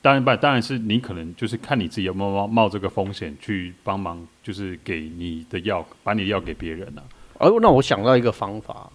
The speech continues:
Speaker 1: 怎样？
Speaker 2: 我，我，那我就请他签个切结书。
Speaker 1: 谁会带切结书上山啊？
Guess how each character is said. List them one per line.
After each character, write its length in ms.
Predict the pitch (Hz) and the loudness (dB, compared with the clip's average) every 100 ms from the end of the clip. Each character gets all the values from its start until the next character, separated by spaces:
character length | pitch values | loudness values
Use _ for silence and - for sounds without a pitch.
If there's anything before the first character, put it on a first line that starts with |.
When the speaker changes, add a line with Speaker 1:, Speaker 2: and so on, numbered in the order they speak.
| _ | _
Speaker 1:
怎 100 | - | -8
样？ 200 | 101 78 | -6 -6
Speaker 2:
我， 120 | 107 113 | -6 -4
我， 40 | |
那 140 | 131 120 | 0 0
我 100 | 101 | 0
就 160 | 120 | -4
请 280 | 117 - 95 | -6 -10 -6
他 180 | 104 107 | -4 -4
签 260 | - 104 | -4 -8
个 160 | 104 95 | -4 -6
切 240 | - - 92 | -6 -6 -6
结 160 | - | -8
书。 240 | - - - - | -20 -20 -20 -6
Speaker 1:
谁 160 | 104 | 0
会 80 | 120 | 2
带 120 | 117 | 2
切 160 | 110 104 | 0 -4
结 120 | 90 | -6
书 100 | 90 | -10
上 260 | - 87 78 | -8 -10 -10
山 240 | 80 | -12
啊？ 80 | 73 | -14